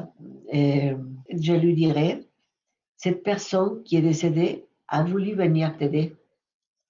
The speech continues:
Accepte son aide et remercie-la. Elle peut rester ici pendant la séance.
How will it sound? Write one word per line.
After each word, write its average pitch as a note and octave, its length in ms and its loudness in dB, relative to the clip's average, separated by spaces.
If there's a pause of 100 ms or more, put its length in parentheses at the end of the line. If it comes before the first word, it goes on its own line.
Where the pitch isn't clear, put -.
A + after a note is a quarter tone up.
Accepte D#3+ 560 -2
son C#3 260 -2
aide D3 200 2
et D3+ 60 0
remercie-la. C#3+ 720 -2 (500)
Elle D3+ 140 0
peut D3+ 100 0
rester C#3+ 360 0
ici C#3+ 260 2
pendant C#3+ 360 0
la C#3 140 2
séance. D3+ 540 -4